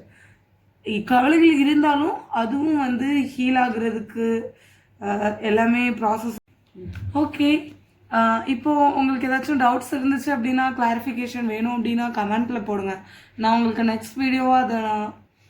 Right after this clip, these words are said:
உங்களுக்கு போஸ்ட் பண்றேன். And என்ன டவுட்ஸா இருந்தாலும் கமெண்ட்ல மெசேஜ் போடுங்க. நான் உங்களுக்கு அதை நான் கன்வெர்ட் பண்ணி வீடியோவா உங்களுக்கு நான் எஃபோர்ட் பண்ணி போடுறேன். நீங்க எந்த பயப்படும் பயப்படாதீங்க. Anyway, ஆ, I will meet you,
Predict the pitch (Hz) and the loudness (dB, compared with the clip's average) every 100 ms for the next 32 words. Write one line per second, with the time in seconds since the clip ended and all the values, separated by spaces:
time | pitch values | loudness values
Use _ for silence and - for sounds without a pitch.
0 | _ _ _ 220 220 214 208 233 220 - | _ _ _ -8 -4 -4 -4 -2 -4 -2
1 | 226 208 208 339 - - 226 220 226 226 | 0 0 0 -2 -4 -8 -6 -4 -2 2
2 | 269 294 269 240 277 254 247 240 349 - | 4 4 2 0 -2 -2 0 0 -2 -4
3 | - _ _ _ _ 220 226 233 233 214 | -16 _ _ _ _ -2 2 2 0 -2
4 | 202 226 214 - 208 202 233 359 262 208 | -2 -6 -8 -8 -6 -4 -2 -2 -4 -6
5 | 202 214 196 196 - - - - 190 202 | -6 -4 -4 -4 -14 -20 -20 -6 -2 0
6 | 202 220 220 262 - 285 294 247 262 277 | 0 2 2 2 2 2 2 2 2 2
7 | 262 254 233 208 214 202 196 196 196 - | 2 2 0 -2 -4 -4 -2 -4 -10 -20
8 | _ _ _ 214 214 220 214 214 190 214 | _ _ _ -8 -6 -6 -2 -2 0 0
9 | 202 233 359 - 226 214 196 202 208 208 | 0 0 -4 -6 -6 -4 -2 -2 -2 -2
10 | 196 214 220 202 185 202 196 190 208 294 | -2 -2 -2 -4 -4 -4 -4 -6 -8 -12
11 | - _ _ _ _ _ _ 247 302 330 | -20 _ _ _ _ _ _ 0 4 4
12 | - - _ _ _ _ _ _ _ 226 | 0 -10 _ _ _ _ _ _ _ -8
13 | 220 220 220 220 - 247 277 285 285 - | -2 0 0 -6 -4 0 2 4 2 2
14 | 277 | 0